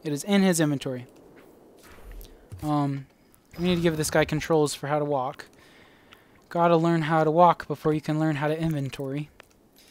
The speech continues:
Isn't that how the saying goes? So, if we move over these objects, we'll bump them, and they will go into this guy's inventory. But they just vanish. It,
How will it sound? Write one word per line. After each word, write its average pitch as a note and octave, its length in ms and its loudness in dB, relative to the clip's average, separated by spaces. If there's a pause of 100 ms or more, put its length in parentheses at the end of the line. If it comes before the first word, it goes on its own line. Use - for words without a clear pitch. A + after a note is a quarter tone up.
(300)
Isn't D3+ 160 -4
that D#3 80 0
how D3+ 140 -2
the D3 100 -4
saying D3+ 320 -4
goes? D#3+ 360 -6 (680)
So, C#3+ 420 2 (680)
if - 80 -10
we E3+ 80 2
move G#3 240 8
over G#3+ 180 6
these F#3 200 4
objects, E3 500 6
we'll D3+ 100 0
bump E3+ 240 2
them, G#3+ 240 4
and E3+ 120 -2
they D#3 80 2
will D3 120 0
go F#3 240 6
into F#3+ 320 0
this E3+ 200 0
guy's E3 220 2
inventory. C#3 540 -4 (1040)
But D#3+ 280 2
they D#3+ 100 6
just D#3 220 0
vanish. C#3 480 -2
It, C3+ 120 -4